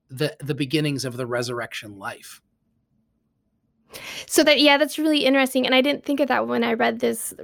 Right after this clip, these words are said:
Speaker 2: Romans reading earlier.
Speaker 1: Mm.
Speaker 2: Um, the death he died, he died to sin.
Speaker 1: Mm-hmm.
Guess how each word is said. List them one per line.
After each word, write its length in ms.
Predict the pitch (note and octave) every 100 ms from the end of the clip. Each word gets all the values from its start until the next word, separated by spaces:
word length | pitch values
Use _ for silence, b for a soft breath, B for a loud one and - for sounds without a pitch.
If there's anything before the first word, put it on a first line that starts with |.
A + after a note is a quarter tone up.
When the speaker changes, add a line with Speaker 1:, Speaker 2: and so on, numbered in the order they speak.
| -
Speaker 2:
Romans 460 | B3 B3 D4+ C#4+ B3+
reading 260 | A#3 A3+ A3+
earlier. 640 | A#3 B3+ C4+ A3 G#3+ A3 - B B B - A#3
Speaker 1:
Mm. 40 |
Speaker 2:
Um, 420 | A3+ A3 G#3+ G#3+ - _ _ _ _ _ _ _ _ _ _ _ _ _ _ _
the 80 | C4+
death 320 | B3 C#4 C#4
he 140 | - C4+
died, 360 | B3 B3 B3+
he 120 | A#3 A#3
died 340 | A#3 A3+ A3+
to 100 | A3+
sin. 540 | - B3+ A#3+ A3+ A3+
Speaker 1:
Mm-hmm. 160 | A3+